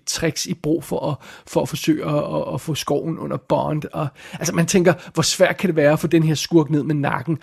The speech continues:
når han er så åbenlys, øh, og gennemskuelig i sin mani-, manipulation.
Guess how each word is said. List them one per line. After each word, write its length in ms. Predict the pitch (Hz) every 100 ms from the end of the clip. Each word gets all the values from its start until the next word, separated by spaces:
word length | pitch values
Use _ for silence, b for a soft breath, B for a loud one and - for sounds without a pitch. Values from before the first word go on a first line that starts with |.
| 175
når 80 | 165
han 140 | 156
er 100 | 151
så 140 | 127 - - - - - _ _ -
åbenlys, 800 | 165 156 165 185 165 147 - -
øh, 220 | 160 117 110
og 120 | -
gennemskuelig 680 | 160 143 - - 151 165 156
i 40 |
sin 300 | - 170 147
mani-, 300 | 147 139 _ 156
manipulation. 800 | 151 139 147 131 - 139 139